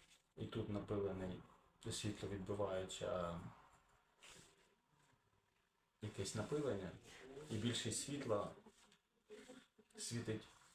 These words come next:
в цьому напрямку. Грибки бувають різні, там різного діаметра, п'ятдесят третій, шістдесят третій,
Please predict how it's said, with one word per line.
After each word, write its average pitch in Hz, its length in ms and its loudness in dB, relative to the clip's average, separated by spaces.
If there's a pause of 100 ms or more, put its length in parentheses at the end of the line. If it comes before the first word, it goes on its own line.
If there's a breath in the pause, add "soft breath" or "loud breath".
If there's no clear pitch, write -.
(100)
в - 60 -16
цьому 98 260 2
напрямку. 87 460 -4 (420 loud breath)
Грибки 120 360 4
бувають 113 460 6
різні, 143 360 2
там 92 240 -2 (440 loud breath)
різного 107 340 2
діаметра, 110 480 2
п'ятдесят - 440 -4
третій, 151 380 -2
шістдесят - 440 -4
третій, 95 520 -4